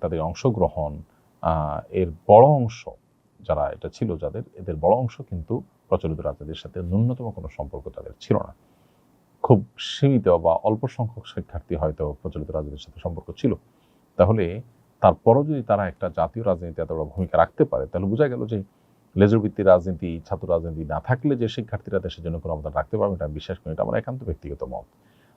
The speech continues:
আহ, দেশের কর্তা ব্যক্তিগণ এবং সংশ্লিষ্টরা তারা এই বিষয়ে, আমি মনে করি যে তারা যেটা সঠিক, যেটা আমাদের দেশের জন্য কল্যাণকর, সেই বিবেচনা তারা করবেন। আমরা এক রুমে চারজন থাকি, আমার রুমমেটের বয়ফ্রেন্ড,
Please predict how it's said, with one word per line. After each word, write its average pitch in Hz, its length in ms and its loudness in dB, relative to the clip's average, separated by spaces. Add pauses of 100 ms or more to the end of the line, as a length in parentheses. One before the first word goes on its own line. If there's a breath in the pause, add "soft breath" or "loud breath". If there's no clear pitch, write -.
(140 soft breath)
আহ, 71 280 2
দেশের 92 200 0
কর্তা 87 240 -2
ব্যক্তিগণ 107 380 -2
এবং 113 120 -4
সংশ্লিষ্টরা 90 680 -2 (120)
তারা 73 340 -4 (540)
এই 110 120 6
বিষয়ে, 139 360 -2
আমি 90 220 -2
মনে 90 180 -2
করি 85 200 -4
যে 78 120 -8
তারা 69 280 -4 (520 soft breath)
যেটা 71 360 2
সঠিক, 156 360 0 (100)
যেটা 87 120 -2
আমাদের 78 220 -6
দেশের - 260 -14
জন্য 78 160 -8
কল্যাণকর, 101 460 -2
সেই 104 180 -8
বিবেচনা 69 320 -12
তারা - 160 -10
করবেন। 98 280 4 (800 soft breath)
আমরা 135 240 6
এক 123 260 2
রুমে 135 200 2
চারজন 113 320 4
থাকি, 120 400 -2
আমার 104 240 6
রুমমেটের 131 760 0 (240)
বয়ফ্রেন্ড, 98 920 4